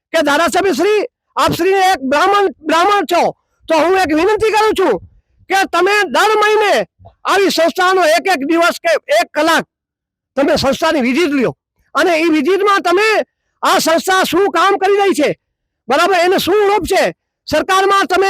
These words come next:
એની રજૂઆત કરો. કારણ કે સરકાર તરફથી સહાય તો, ભાઈ, મળે છે, પણ એના કંઈ ઠેકાણા ન હોય, ક્યારેક મળે,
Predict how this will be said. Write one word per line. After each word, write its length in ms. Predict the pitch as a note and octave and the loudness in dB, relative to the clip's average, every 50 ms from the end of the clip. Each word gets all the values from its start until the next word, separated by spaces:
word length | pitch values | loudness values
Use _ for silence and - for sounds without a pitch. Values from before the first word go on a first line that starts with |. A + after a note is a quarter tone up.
| F#4+ | 0
એની 200 | F#4 F4 F4+ D4+ C4 | 0 2 2 0 0
રજૂઆત 300 | A3+ E4+ F#4+ G4 F#4+ D#4+ | 0 2 2 0 0 0
કરો. 220 | F#4 E4 D4 B3 G3 - _ _ _ _ - - | 0 0 0 0 -2 -4 _ _ _ _ -4 -2
કારણ 300 | D4 E4+ F#4+ G#4 G#4 G4 D4+ C#4 _ _ _ _ | 0 0 2 2 0 0 -2 -4 _ _ _ _
કે 100 | - F#4 F#4+ | -4 -4 -2
સરકાર 340 | - - C#4 - - F4+ F#4+ D4 | -2 -2 -2 -2 0 -2 -2 0
તરફથી 380 | F#4+ F#4 G4 D#4 - F#4 F#4 - | 0 0 -2 0 0 -2 -2 0
સહાય 200 | - C4+ D#4 E4+ | 0 -2 -2 -2
તો, 100 | E4 F#4 F4 | 0 -2 0
ભાઈ, 240 | D#4+ D#4+ E4+ F#4+ F4+ | 0 0 0 0 0
મળે 260 | D4+ C4 C4+ D#4+ F#4 F4+ | 0 0 0 2 0 0
છે, 160 | - E4+ C#4 G3+ D#3+ _ _ _ _ _ _ - | 0 0 -2 -2 -4 _ _ _ _ _ _ -4
પણ 140 | C#4+ D4+ C#4 | -2 0 2
એના 240 | B3 B3+ C#4 D4 | 2 2 0 0
કંઈ 200 | C4+ - D4 D4 - | -2 -2 -2 -2 -2
ઠેકાણા 360 | - G#3 A3 - A#4+ F#4 F#4 | -4 -4 -2 0 0 2 2
ન 40 | F#4+ | 2
હોય, 240 | G#4 A4 A4 F4+ F#3+ - _ _ _ _ _ _ _ _ - | 2 2 2 2 0 -2 _ _ _ _ _ _ _ _ -2
ક્યારેક 240 | D4+ F4 F4 E4 E4 | -2 0 0 0 0
મળે, 220 | E4+ G4+ G4+ G4+ | 0 2 2 0